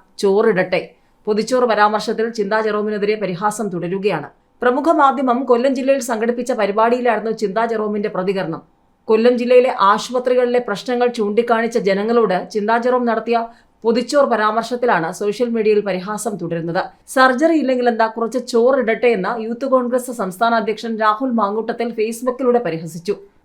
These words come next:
കൊല്ലം ജില്ലാ ആശുപത്രിയിൽ നെഞ്ചുവേദനയുമായി വൈകിട്ട് ആറ് മണിക്ക് ശേഷം ഒരാൾ പോയാൽ നേരെ മെഡിക്കൽ കോളേജിലേക്കാണ് എത്തുന്നത്. അവിടെ പാരസെറ്റമോൾ, ഡൈക്ലോഫെനക്കിന്റെ ഇഞ്ചക്ഷനോ പോയിട്ട് ഐ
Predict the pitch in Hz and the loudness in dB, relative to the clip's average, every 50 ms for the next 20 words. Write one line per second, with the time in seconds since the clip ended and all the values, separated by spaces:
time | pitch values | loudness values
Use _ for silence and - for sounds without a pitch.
0 | _ _ - 240 233 233 254 247 214 233 233 254 254 262 254 254 262 269 254 262 | _ _ 2 2 4 4 4 2 2 2 2 4 4 2 2 0 -2 -4 -2 -2
1 | 262 254 254 262 240 220 226 233 269 277 269 262 262 262 262 262 247 247 247 247 | -2 -2 0 -2 -2 -2 -2 -2 -2 2 2 4 4 4 2 2 2 2 2 2
2 | 233 226 226 233 247 247 226 208 220 240 240 254 247 240 262 247 247 240 233 233 | 2 0 0 0 0 0 2 2 2 2 0 -2 -4 -4 -6 -4 -2 -2 -2 -2
3 | 254 233 214 214 220 233 240 240 233 220 226 226 208 - - - 175 196 214 233 | -2 -4 0 0 0 0 0 0 -2 0 2 2 0 0 -2 -4 -6 -4 -4 -2
4 | 233 220 208 196 202 - - - - 233 226 233 233 233 240 247 240 240 226 214 | -2 -2 -2 0 2 0 0 2 0 -2 -2 -2 -2 0 0 -2 0 0 0 0
5 | 220 220 - 196 185 196 202 180 185 180 185 - - - _ _ _ _ _ - | 0 -2 -2 -4 -6 -6 -6 -6 -4 -4 -4 -6 -6 -12 _ _ _ _ _ -4
6 | 208 214 240 233 233 226 220 226 240 240 269 254 - 269 254 254 254 262 262 - | 0 0 0 2 4 4 4 4 2 0 -4 -4 -4 -4 -2 -2 -2 -2 -2 -4
7 | - _ _ _ _ - 233 233 233 233 233 262 277 262 254 254 247 240 240 247 | -8 _ _ _ _ -2 2 2 2 2 2 0 -2 -2 -2 -2 -4 -4 -2 -2
8 | 247 240 226 208 233 233 - 262 262 233 233 233 233 226 220 220 220 214 196 196 | 0 0 0 0 -2 -4 -4 -4 -4 -4 -4 -2 -2 -2 -2 0 0 0 -2 -2
9 | 190 - _ _ _ _ _ _ - 208 214 | -4 -8 _ _ _ _ _ _ -2 2 2